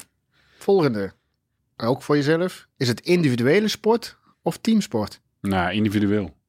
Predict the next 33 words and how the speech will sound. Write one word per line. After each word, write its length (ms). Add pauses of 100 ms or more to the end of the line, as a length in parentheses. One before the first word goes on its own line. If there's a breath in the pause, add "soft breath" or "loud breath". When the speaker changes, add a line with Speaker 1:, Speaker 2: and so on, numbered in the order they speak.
(600)
Speaker 2:
Ja, 300
ik 80
vind 140
het 100
heerlijk 200
om 80
alleen 200
te 60
fietsen. 380 (160)
Ja, 260
dat, 220
dat 100
is 80
niet 220
omdat 320
ik 200
een 160
hekel 260
heb 120
aan 80
andere 280
mensen, 320
hè, 60
want 120
anders 220
zou 180
ik 60
niet 160
kunnen 220
functioneren 500
in 80
de 80
politiek. 580